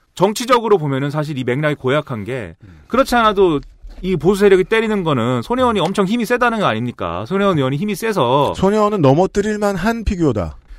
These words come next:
Speaker 1: 이게 저 김정숙 여사와의 특수관계 막 이래 가면서 그랬더니 과연 세군요.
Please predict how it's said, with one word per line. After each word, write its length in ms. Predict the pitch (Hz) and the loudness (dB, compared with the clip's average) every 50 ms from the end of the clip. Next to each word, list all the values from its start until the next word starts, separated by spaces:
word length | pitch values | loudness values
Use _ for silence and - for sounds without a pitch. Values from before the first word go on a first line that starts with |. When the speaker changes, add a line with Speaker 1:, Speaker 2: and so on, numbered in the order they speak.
| - - | -14 -12
Speaker 1:
이게 500 | 180 180 220 214 208 196 185 175 170 156 147 | -4 2 4 4 6 6 2 2 0 -2 -2
저 180 | - 196 180 160 | 0 0 0 0
김정숙 440 | - 190 185 175 202 196 170 180 156 | 0 -4 -2 -2 -2 -2 -2 -2 0
여사와의 440 | 156 156 156 196 190 190 175 175 175 | 0 0 2 2 4 4 4 2 0
특수관계 460 | - - - - 220 214 185 175 175 | -4 -8 -10 -4 0 0 0 0 0
막 160 | 160 160 147 143 | 0 0 2 2
이래 140 | 160 190 | 2 2
가면서 840 | 180 - 143 151 170 175 156 156 151 123 120 135 147 135 104 87 - - - - - - | 2 0 -2 -2 -2 -4 -4 -4 -4 -4 -4 -4 -4 -6 -6 -8 -12 -18 -20 -20 -20 -10
그랬더니 380 | - - 202 196 - 202 190 196 - | -2 -2 -2 0 0 -2 -4 -4 -4
과연 460 | - - - 180 196 202 208 214 202 | -6 -2 2 4 6 6 6 2 0
세군요. 580 | - - 277 226 226 208 160 131 120 98 85 | -2 -4 -4 -2 -2 -2 -2 -2 -2 -4 -6